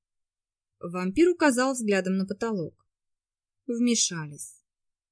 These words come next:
Мое дело маленькое, вникать не стал. Это для ведьм я авторитет". "Ясно. Значит, мотив преступления мне не скажут". "Обидно.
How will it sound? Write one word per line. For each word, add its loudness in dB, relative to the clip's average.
Мое 4
дело 0
маленькое, 4
вникать -4
не 4
стал. -14
Это 0
для 0
ведьм 0
я -8
авторитет". -8
"Ясно. 4
Значит, 6
мотив 2
преступления 2
мне 10
не 4
скажут". -12
"Обидно. 0